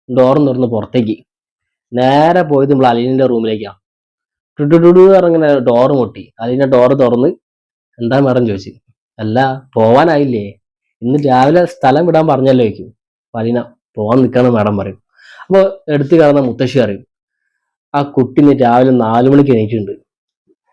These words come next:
അപ്പൊ വൈജയന്തി ചോദിക്കും, "ഇവളോട് ആരാ നാലു മണിക്ക് എണീക്കാൻ പറഞ്ഞു?" അപ്പൊ അലീന പറയും, "ഞാൻ നാലു മണിക്ക് എണീറ്റിട്ട് ഇവരുടെ എല്ലാ വ-, ജോലിയും ചെയ്ത് വെച്ചിട്ടുണ്ട്.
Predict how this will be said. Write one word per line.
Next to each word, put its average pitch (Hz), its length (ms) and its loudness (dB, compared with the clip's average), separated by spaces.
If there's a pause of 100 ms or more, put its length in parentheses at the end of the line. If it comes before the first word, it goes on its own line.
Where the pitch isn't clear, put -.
(220)
അപ്പൊ 123 120 2
വൈജയന്തി 127 340 4
ചോദിക്കും, 107 180 -2
"ഇവളോട് 117 440 -2
ആരാ 135 120 2
നാലു 135 240 0
മണിക്ക് 143 180 0
എണീക്കാൻ 143 240 0
പറഞ്ഞു?" 131 400 -4 (500)
അപ്പൊ 123 140 -4
അലീന 127 280 0
പറയും, 123 320 -4 (680)
"ഞാൻ 143 180 -2
നാലു 127 240 -2
മണിക്ക് 135 220 -2
എണീറ്റിട്ട് 120 360 0
ഇവരുടെ 120 240 2
എല്ലാ 120 280 4
വ-, 120 260 -2 (480)
ജോലിയും 123 300 0
ചെയ്ത് 110 240 -2
വെച്ചിട്ടുണ്ട്. 98 320 -12